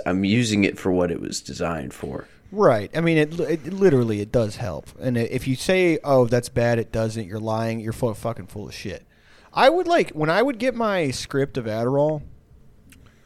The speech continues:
Speaker 2: I'd be like, "All right, man." I do the same thing with my script of Klonopin. Be like, "All right, bro, so today's a new day. It is October first, and you need to make this last thirty-one days because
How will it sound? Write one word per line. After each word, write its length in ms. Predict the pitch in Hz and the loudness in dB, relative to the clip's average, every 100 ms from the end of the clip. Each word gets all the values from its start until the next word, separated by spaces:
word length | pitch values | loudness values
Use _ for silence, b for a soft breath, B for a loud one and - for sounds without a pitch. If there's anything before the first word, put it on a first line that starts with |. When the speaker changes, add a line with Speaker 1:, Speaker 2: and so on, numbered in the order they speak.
| - - | -20 -4
Speaker 2:
I'd 180 | 143 | 0
be 80 | 139 | 4
like, 160 | 127 120 | 4 2
"All 120 | 123 | -2
right, 140 | 117 107 | -2 -4
man." 320 | 113 113 113 - - | -6 -8 -10 -12 -6
I 80 | 135 | 0
do 80 | 180 | 0
the 100 | 147 | 0
same 220 | 170 160 | 0 0
thing 160 | 170 156 | 0 0
with 100 | 131 | 0
my 80 | |
script 260 | 117 - 131 | 0 -4 -8
of 60 | - | -8
Klonopin. 480 | 135 143 104 87 - B B B - - | -6 -4 -4 -8 -12 B B B -20 -6
Be 60 | 123 | -4
like, 160 | 117 | -2
"All 100 | 165 | 0
right, 160 | 185 160 | 2 2
bro, 300 | 165 185 180 180 | 4 4 4 -4
so 340 | - 156 135 | -2 2 2
today's 400 | - 147 156 175 | -2 0 0 0
a 60 | 175 | -2
new 120 | 175 | -4
day. 360 | 170 143 101 - - _ - - | 0 0 0 -8 -20 _ -20 -12
It 220 | 113 110 107 | -8 -6 -6
is 280 | 101 90 - | -8 -10 -10
October 460 | 113 - 147 143 | -10 -4 -4 -4
first, 500 | - 131 - - - - _ - | -2 -2 -2 -8 -20 -20 _ -12
and 100 | 113 | -6
you 80 | |
need 360 | 135 135 127 117 | -4 -2 -2 -6
to 100 | - | -8
make 260 | 107 117 - | -8 -8 -8
this 200 | 117 - | -8 -4
last 420 | 123 123 113 - - | -4 -2 -6 -10 -6
thirty-one 420 | 113 104 95 95 | -4 -6 -10 -12
days 400 | 104 98 - - | -12 -12 -14 -18
because 800 | - - - 170 117 101 113 - | -18 -12 -2 0 0 -4 -12 -18